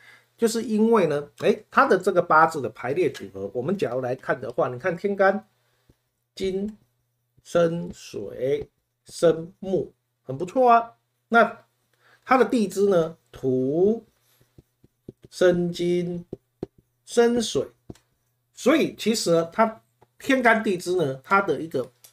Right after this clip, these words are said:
状况，其实啊，都是一种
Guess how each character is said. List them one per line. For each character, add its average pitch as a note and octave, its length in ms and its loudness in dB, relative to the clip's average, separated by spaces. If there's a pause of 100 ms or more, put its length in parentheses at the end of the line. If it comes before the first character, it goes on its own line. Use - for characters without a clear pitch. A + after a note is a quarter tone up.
(800)
状 G#3+ 180 2
况， - 320 0 (100)
其 E3 120 -6
实 D3+ 160 -6
啊， B2+ 140 -2
都 F3 220 0
是 F3 180 -4
一 E3 80 -4
种 - 140 -8